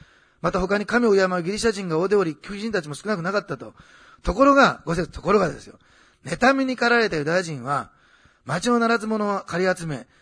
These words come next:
暴動を起こして町を騒がせ、またヤソンの家を襲い、二人を人々の前に引き出そうとして探したと。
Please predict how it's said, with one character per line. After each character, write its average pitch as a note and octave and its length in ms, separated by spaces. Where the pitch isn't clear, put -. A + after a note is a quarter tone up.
暴 G#3 260
動 B3+ 140
を - 40
起 A#3+ 40
こ A#3 100
し - 80
て F#3+ 80
町 E3+ 240
を F#3 60
騒 D#3 180
が D3 120
せ、 A#2 200
ま D#3+ 140
た D#3 60
ヤ G#3 100
ソ C4 100
ン A#3+ 60
の G3+ 80
家 E3+ 120
を C#3+ 120
襲 E3+ 180
い、 C#3+ 40
二 A3+ 200
人 A3 80
を F3 40
人 G#3 120
々 F#3+ 140
の D#3 60
前 C#3+ 120
に B2 40
引 - 60
き D#3 60
出 G3+ 100
そ A#3 120
う G#3 40
と D#3+ 100
し - 60
て C#3 60
探 C3 240
し C#3+ 60
た E3 80
と。 B2 120